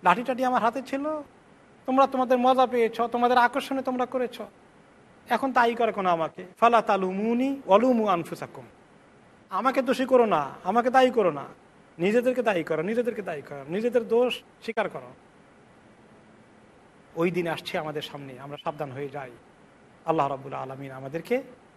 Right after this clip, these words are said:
কিয়ামতের ময়-, ময়দানে আফসোস না করার তুলনায়, সেদিন দুঃখিত না হওয়ার তুলনায়, আজকে আমাদেরকে যেন আফসোস তৈরি করে দেন, হায় আমি কিছুই করিনি, এখনই আমি তওবা করি, এখনই আমার জীবনের মধ্যে আমি একটা পরিবর্তন নিয়ে আসি, তাহলে আলহামদুলিল্লাহ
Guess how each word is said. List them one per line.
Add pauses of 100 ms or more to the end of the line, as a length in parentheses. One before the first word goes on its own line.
(240)
কিয়ামতের
ময়-,
ময়দানে
আফসোস
না
করার
তুলনায়, (260)
সেদিন
দুঃখিত
না
হওয়ার
তুলনায়,
আজকে
আমাদেরকে (540)
যেন (100)
আফসোস
তৈরি
করে
দেন,
হায়
আমি
কিছুই
করিনি,
এখনই
আমি
তওবা
করি, (720)
এখনই
আমার
জীবনের
মধ্যে
আমি
একটা
পরিবর্তন
নিয়ে
আসি, (640)
তাহলে
আলহামদুলিল্লাহ